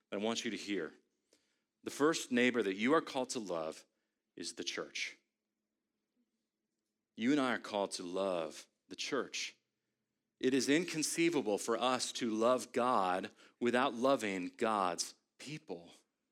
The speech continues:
It's like saying to your best friend, "Bro, I love you, but I hate your wife," all right? It's inconceivable to God. Here's what God says, Jesus in John thirteen, he says,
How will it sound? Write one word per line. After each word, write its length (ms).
It's 120
like 120
saying 260
to 80
your 80
best 220
friend, 180
"Bro, 280
I 100
love 260
you, 300
but 100
I 60
hate 340
your 120
wife," 580
all 80
right? 220
It's 180
inconceivable 840
to 160
God. 400
Here's 200
what 120
God 200
says, 520
Jesus 460
in 260
John 300
thirteen, 400
he 140
says, 280